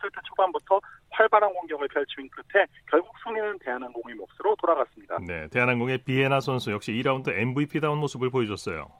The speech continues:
Speaker 1: 네, 이 라운드 득점 일 위로 엠브이피를 차지한 비에나 선수인데요. 오늘도 서브 득점 다섯 개와 블로킹 세 개, 후위 공격 십오 점 포함 개인 최다 삼십구 득점에 무려 육십 점 칠 퍼센트의 공격 성공률을 기록하면서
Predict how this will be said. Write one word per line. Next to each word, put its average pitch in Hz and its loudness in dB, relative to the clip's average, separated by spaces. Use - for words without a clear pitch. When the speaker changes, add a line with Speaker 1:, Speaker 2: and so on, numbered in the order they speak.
Speaker 1:
네, 156 6
이 156 -6
라운드 196 2
득점 185 0
일 208 -8
위로 196 2
엠브이피를 170 -2
차지한 156 -2
비에나 151 -2
선수인데요. 139 -2
오늘도 226 4
서브 208 4
득점 190 -2
다섯 143 0
개와 165 4
블로킹 147 2
세 156 4
개, 117 -6
후위 240 -2
공격 403 2
십오 - 2
점 185 2
포함 185 4
개인 151 -4
최다 180 4
삼십구 - -8
득점에 156 2
무려 196 4
육십 - -4
점 214 2
칠 262 -6
퍼센트의 233 4
공격 143 -2
성공률을 143 -2
기록하면서 117 0